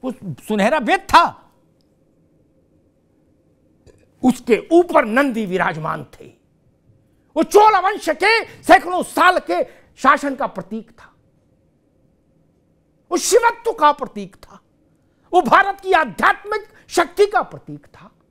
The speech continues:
वो भारत की राज सत्ता पर धर्म सत्ता के नियंत्रण का संदेश था। उसको आपने बता दिया नेहरू जी की छड़ी, और उसके लिए क्षमा याचना भी नहीं।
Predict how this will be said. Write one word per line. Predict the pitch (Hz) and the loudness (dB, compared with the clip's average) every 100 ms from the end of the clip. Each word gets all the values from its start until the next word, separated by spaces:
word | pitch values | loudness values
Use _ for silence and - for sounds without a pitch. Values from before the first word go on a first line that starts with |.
| _ _ _ _ | _ _ _ _
वो | 269 | -6
भारत | 247 311 359 349 | 0 2 0 -2
की | - 392 294 | -2 0 0
राज | 254 381 | 0 -2
सत्ता | - 311 - 349 | -2 -8 -4 -4
पर | 349 403 339 - - | 0 0 -2 -6 -6
धर्म | 226 339 302 | -2 0 -2
सत्ता | - - 294 285 | -8 -10 -10 -10
के | 320 | -8
नियंत्रण | 233 208 294 277 247 - _ _ _ | -8 -8 -10 -10 -14 -16 _ _ _
का | 269 | -4
संदेश | 254 220 190 180 - - | -4 -4 -6 -8 -10 -18
था। | - _ _ _ _ _ - | -20 _ _ _ _ _ -12
उसको | 254 - 349 | -10 -6 -6
आपने | 311 359 | -6 -8
बता | 311 - 415 | -10 -6 -6
दिया | 339 | -4
नेहरू | 349 220 330 | -2 -2 -4
जी | 320 | -12
की | 269 | -14
छड़ी, | 349 - 523 440 - _ _ _ _ _ _ _ _ _ _ _ _ _ _ _ _ _ _ _ _ _ _ - | -12 -2 -2 -2 -10 _ _ _ _ _ _ _ _ _ _ _ _ _ _ _ _ _ _ _ _ _ _ 0
और | 392 | 0
उसके | - 415 | 0 -2
लिए | 440 | -2
क्षमा | - 330 381 | -4 -4 -2
याचना | 359 330 349 403 | -2 -6 -4 -4
भी | 427 | -4
नहीं। | 440 453 | -6 -8